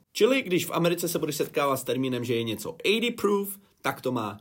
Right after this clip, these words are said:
čtyřicet procent a tak dále a tak dále. Ale je pravda, že u těch slabých, jako u piva a tak dále, u vína, u těch slabších věcí se ten termín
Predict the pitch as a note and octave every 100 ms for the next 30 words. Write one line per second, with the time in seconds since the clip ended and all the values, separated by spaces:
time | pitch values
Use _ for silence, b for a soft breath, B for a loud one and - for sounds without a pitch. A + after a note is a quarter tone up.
0 | _ - - C#3 C3 C3 A#2+ A#2 - -
1 | G2+ - F2 D#2+ - - B2+ B2+ G#2+ A#2
2 | - G#2+ G#2+ G#2+ F#2 - C#3 F3 C#3+ -
3 | G#2 A#2+ A2 G#2+ A2 - - F2 F2 G#2
4 | G2+ - - G2+ - A#2+ G#2 F#2 F#2 -
5 | - G#2 F2 E2 E2 F2+ F#2+ - F#2+ F2
6 | G2 G2 F#2 F#2+ B B G2 G2 - F2+
7 | - G#2 E2+ E2+ G#2 G#2 F#2+ F#2+ F2+ F2
8 | F2 G2 F#2+